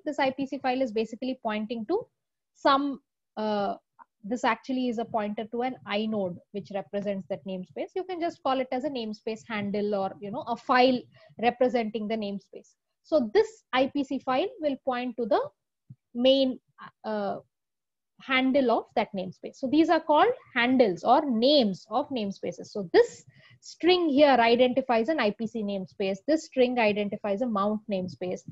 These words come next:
And if you look at this file mount of a process, it will point to whichever mount namespace a process belongs to. So two different processes which belong to the same namespace will basically have the same value here for this namespace handle.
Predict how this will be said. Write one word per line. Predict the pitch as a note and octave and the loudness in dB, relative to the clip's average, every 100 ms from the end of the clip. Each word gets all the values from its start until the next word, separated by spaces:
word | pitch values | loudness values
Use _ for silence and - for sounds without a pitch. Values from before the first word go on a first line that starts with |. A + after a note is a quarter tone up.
| - - - | -20 -14 -4
And | C#4 | 0
if | D4 | 2
you | D4 | 2
look | C#4 C4+ | 0 2
at | D4+ C4 | 2 2
this | D4 - | -2 -2
file | C4+ C4 C4+ | 0 2 2
mount | A3 A3+ C4 C4 | 0 0 0 -2
of | B3+ | -2
a | B3+ | -4
process, | - A3 A3 G4+ A#4 | -4 -4 -2 -6 -2
it | C#4 - | -4 0
will | C4+ - | -2 -2
point | B3 A#3+ B3 - | -2 -2 -4 2
to | G#4 D#5 _ | 2 2 _
whichever | B3 C4 C#4+ B3+ B3+ | -4 2 4 4 2
mount | A3 G#3+ A3+ - | 0 -4 -4 -6
namespace | A3 G3 - F3+ F3 | -6 -6 -6 -8 -8
a | - | -4
process | G3+ F#3 F#3 | -2 -2 -8
belongs | E3 F3 F3+ - | -10 -10 -12 -18
to. | - _ _ _ _ _ - | -20 _ _ _ _ _ 2
So | D#4 D4+ | 4 6
two | F#4 G4 | 6 6
different | F4+ - F#4 F4 | 4 2 0 2
processes | D#4 C#4+ F4+ E4 E4+ A4+ - _ _ _ _ _ _ _ _ _ _ | 2 4 0 2 2 0 -8 _ _ _ _ _ _ _ _ _ _
which | C4 C4+ | 0 2
belong | D4 D4 D4+ E4 | 4 4 4 0
to | |
the | D4 | 0
same | - D#4+ D#4+ D#4 | 2 4 4 4
namespace | D4 C#4+ - G4 G#4+ | 4 2 0 0 2
will | E4+ | 4
basically | D4 C#4+ D#4 D#4 | 4 4 2 4
have | D4 B3 | 4 2
the | C#4 - | 0 4
same | C#4+ D4 C4 | 6 6 6
value | A3 A3 A#3 B3 | 2 2 2 0
here | A3+ F#3+ - _ - | 0 -2 -6 _ -2
for | A3 | 0
this | G#3 F#4+ A4+ - - | 2 0 -2 -14 -6
namespace | A3+ G3+ - B3 - | -4 -4 -2 -4 -2
handle. | G#3 F3+ | -8 -6